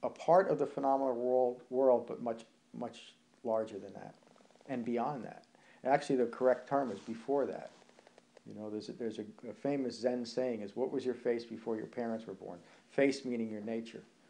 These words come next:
What was our nature before our parents were born? You think about that. There was something that existed that manifested as this physical form. And there's something that's going to exist after this physical form is gone. What is that? That's our true and essential nature.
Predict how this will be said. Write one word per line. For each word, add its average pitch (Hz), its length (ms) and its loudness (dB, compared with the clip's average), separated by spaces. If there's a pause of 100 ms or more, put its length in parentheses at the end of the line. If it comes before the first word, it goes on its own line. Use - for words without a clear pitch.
(100)
What - 160 2
was 175 140 4
our 160 100 6
nature 131 360 2
before 98 360 -10
our 107 60 -6
parents 107 400 -12
were 107 80 -12
born? 110 280 -6
You 101 60 -10
think - 220 -12
about - 300 -8
that. - 200 -12 (800)
There 147 120 8
was 147 160 8
something 202 420 6
that 127 160 4
existed 117 580 0 (300)
that 113 180 -2
manifested 123 680 2
as 104 200 -2
this 117 180 -8
physical 113 440 -4
form. 180 400 -6 (800)
And 113 140 -4
there's 113 140 -2
something 147 320 2
that's 113 160 -4
going 127 280 2
to 120 140 -2
exist 123 400 2
after 110 240 0
this 113 160 -4
physical - 460 -2
form 107 340 -6
is 95 80 -12
gone. 156 480 -8 (680)
What 135 140 4
is 190 180 6
that? - 320 -12
That's 131 220 -4
our 123 80 -2
true 123 260 -4
and 117 80 -8
essential 117 420 -8
nature. - 360 -10